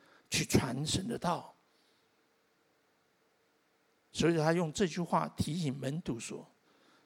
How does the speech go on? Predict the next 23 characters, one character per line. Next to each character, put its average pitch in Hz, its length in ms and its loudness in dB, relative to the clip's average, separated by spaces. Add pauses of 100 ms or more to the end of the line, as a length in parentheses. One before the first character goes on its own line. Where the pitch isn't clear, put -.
(680)
：“我 147 100 4
要 214 160 8
你 165 120 0
们 135 140 -4
去 185 160 -2
服 147 340 -8
侍 202 200 -4
的 175 100 0
对 170 200 -2
象 127 360 -4 (640)
不 175 80 -4
是 - 160 -2
容 131 220 -4
易 156 300 -4
的， - 120 -16 (1600)
但 143 180 4
是 127 180 -2
你 127 220 -6
们 117 180 -4
是 - 320 -4 (180)
有 101 280 2 (100)
福 - 420 -8
的， 170 280 -4